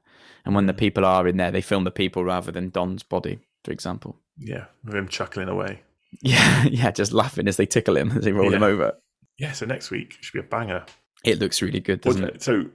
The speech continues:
Speaker 2: who, how do you think he's gonna die? <laughs>
Speaker 1: How do I think, uh, Ulysses is gonna die?
Speaker 2: Yeah. So, so,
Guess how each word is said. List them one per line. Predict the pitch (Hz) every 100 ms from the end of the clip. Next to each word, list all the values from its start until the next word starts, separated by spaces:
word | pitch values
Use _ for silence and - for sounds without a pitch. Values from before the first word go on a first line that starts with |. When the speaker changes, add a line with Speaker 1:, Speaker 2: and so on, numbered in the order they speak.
| _ _ -
Speaker 2:
who, | 135 147
how | - 170
do |
you | 147
think | 147 143
he's | 135
gonna | 127
die? | 120 107 101 80
<laughs> | - - - _ _ _ -
Speaker 1:
How | 127 123
do | 123 110
I | 117
think, | 120 113 110
uh, | 123 110 107 -
Ulysses | 147 151 131 92 95
is | 104
gonna | - 98
die? | - 71 90
Speaker 2:
Yeah. | 104 98 - _ -
So, | 131 90 - -
so, | -